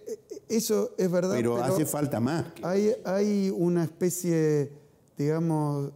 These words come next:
Speaker 1: este, este dicho del que se quemó con leche, ve una ca-, una vaca y llora. A los argentinos,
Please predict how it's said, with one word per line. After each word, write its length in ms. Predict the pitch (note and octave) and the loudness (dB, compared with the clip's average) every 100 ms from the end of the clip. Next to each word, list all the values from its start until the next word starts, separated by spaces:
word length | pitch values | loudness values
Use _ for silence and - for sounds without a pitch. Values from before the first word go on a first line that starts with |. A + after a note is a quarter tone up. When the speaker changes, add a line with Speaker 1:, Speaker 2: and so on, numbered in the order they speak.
| - | -8
Speaker 1:
este, 480 | D3+ D3+ D#3+ D#3 D#3 | -8 -4 0 0 -2
este 200 | D#3 D#3+ | -4 0
dicho 360 | D#3+ F3+ E3+ C#3+ | 0 0 0 2
del 220 | C3+ B2 | 2 -4
que 140 | C3 | -6
se 220 | A#2+ C#3 - | -4 -4 -2
quemó 420 | C#3+ D#3 F3 E3+ | -2 2 0 0
con 480 | D3+ C#3+ C3+ C3+ C#3 | 0 0 0 -2 0
leche, 320 | F3 F3 D3+ | 0 0 0
ve 140 | C#3+ | 0
una 160 | C#3+ C#3 | 0 -2
ca-, 260 | D#3+ D#3+ - | -2 -4 -2
una 200 | D3+ D3 | 0 2
vaca 220 | D#3 D#3+ | 0 0
y 40 | C3 | -2
llora. 500 | - F3 F3+ C#3+ C3 - - - - - | 0 0 2 0 -4 -18 -20 -20 -20 -10
A 100 | - | 0
los 160 | E3 D#3 | 0 2
argentinos, 840 | F3+ G3+ G3+ A#3 G3+ D3 C#3+ D3 | 0 2 0 2 2 4 0 -2